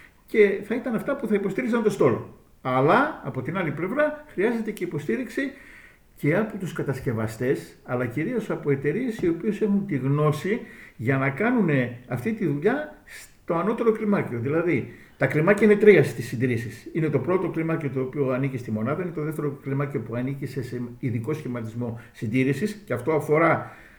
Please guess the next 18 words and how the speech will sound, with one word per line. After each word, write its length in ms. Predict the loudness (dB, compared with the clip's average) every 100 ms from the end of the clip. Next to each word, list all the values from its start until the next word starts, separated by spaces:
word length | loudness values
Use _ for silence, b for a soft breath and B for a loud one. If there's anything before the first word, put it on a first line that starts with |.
| B B
οτιδήποτε 680 | 4 6 6 4 4 4 4
μέσο 340 | 4 2 0 -2
έχουν 300 | -2 -2 -2
οι 80 |
αεροπορικές 360 | -2 -4 -2 -2
δυνάμεις. 360 | 0 0 -2 -2
Και 120 | -4
είναι 80 | 0
και 100 | 2
το 80 |
τρίτο 260 | 2 0 -4
κλιμάκιο 400 | -2 -2 -2 -2
που 100 | -2
αφορά 240 | -4 -2
εργοστασιακή 540 | -2 -2 -2 -2 -2 -4
συντήρηση, 580 | -2 -2 -2 -4 -12 -8
η 100 | -4
οποία 380 | -2 0 0